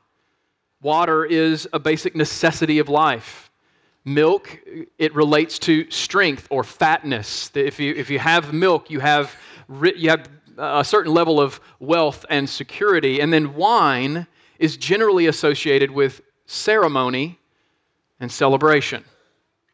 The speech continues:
So water, milk, and wine. God, the Bible says that God gave wine to men to gladden their hearts. That's Psalm one oh four, verse fifteen. And it was very common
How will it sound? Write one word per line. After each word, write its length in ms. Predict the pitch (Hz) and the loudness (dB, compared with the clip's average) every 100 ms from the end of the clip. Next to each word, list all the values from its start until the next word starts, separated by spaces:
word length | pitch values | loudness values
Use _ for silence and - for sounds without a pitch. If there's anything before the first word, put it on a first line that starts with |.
| _ _ _ _ | _ _ _ _
So 120 | - | -14
water, 440 | 123 135 143 147 - | -4 0 2 2 0
milk, 360 | 139 131 135 - | -2 -2 -4 -12
and 180 | 135 135 | -14 -4
wine. 340 | 156 151 123 | 2 2 2
God, 200 | 120 - | -2 -2
the 80 | 143 | -2
Bible 320 | 135 147 143 | 0 0 0
says 220 | 139 147 | 0 0
that 100 | 143 | 0
God 300 | 147 147 147 | 0 2 2
gave 400 | 143 160 160 156 - - - | 2 2 2 -2 -16 -20 -18
wine 640 | 131 147 156 165 160 156 | -4 0 2 4 2 0
to 160 | - 143 | -4 -2
men 340 | 151 160 151 | 2 2 2
to 140 | - 131 123 - | -2 -8 -10 -10
gladden 640 | 143 151 156 165 160 151 147 | -2 0 2 2 0 -4 0
their 200 | 147 139 | 2 2
hearts. 400 | - 147 127 - | 2 0 0 -4
That's 160 | 135 - | -12 -6
Psalm 300 | 143 139 139 | -2 0 0
one 160 | 139 | -2
oh 80 | 127 | -4
four, 340 | - 147 131 | -4 0 0
verse 240 | 123 123 - | 0 -4 -2
fifteen. 540 | 131 123 202 175 127 - - - - - | -6 -4 -4 -2 -4 -10 -20 -20 -16 -2
And 200 | 214 196 | 2 4
it 120 | 240 | 4
was 160 | 214 160 | 2 0
very 320 | 208 285 285 | 0 0 -2
common 720 | - 247 226 147 131 165 190 | -2 0 2 0 -2 -4 -10